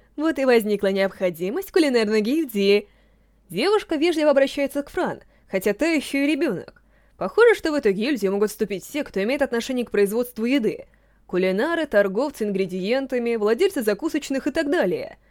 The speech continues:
Сначала здесь просто собирались кулинары, но со временем все переросло в изучение рецептов и разнообразную помощь кулинарии. Вы девушка-кулинар?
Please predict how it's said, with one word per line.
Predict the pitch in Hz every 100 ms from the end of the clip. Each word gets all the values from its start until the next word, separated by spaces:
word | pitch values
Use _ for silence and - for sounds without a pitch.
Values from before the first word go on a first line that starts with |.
| _ _ -
Сначала | - 220 - 466 359
здесь | 269 -
просто | 370 381 302
собирались | 269 277 294 -
кулинары, | 285 339 311 170 - - _ -
но | 180 190
со | 190
временем | 190 247 262 202 185
все | -
переросло | 185 190 190 185 - 233
в | 185
изучение | 190 240 220
рецептов | 185 175 - 349 - - - _ _ _
и | 190
разнообразную | 196 190 214 262 359 285 294
помощь | 294 294 -
кулинарии. | 269 302 339 175 135 - - _ _ _ _ _ _ _ _ _ _ _ _ _ _ _ _ -
Вы | 294 285 247
девушка-кулинар? | 254 254 247 240 240 208 196 214